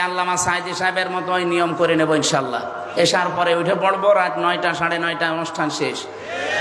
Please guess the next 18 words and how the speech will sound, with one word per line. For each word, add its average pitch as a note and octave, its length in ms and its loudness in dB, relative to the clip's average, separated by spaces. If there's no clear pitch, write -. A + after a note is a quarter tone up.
আমাদের E3 380 2
তাহাজ্জুদও F3 600 0
পড়া F#3 200 2
হবে, F#3+ 240 0
ফজরের F#3 400 2
নামাজ F#3 340 2
হবে, F#3+ 200 2
সকালে F3 420 0
কর্মজীবনে E3 680 0
যাওয়া D3+ 260 2
যাবে। C#3 280 -4
তাছাড়া D#3 280 2
এইভাবে E3 420 0
রাত E3 220 0
বারোটা, E3 300 0
একটা E3+ 220 -2
পর্যন্ত D#3+ 400 -2
করে E3 320 4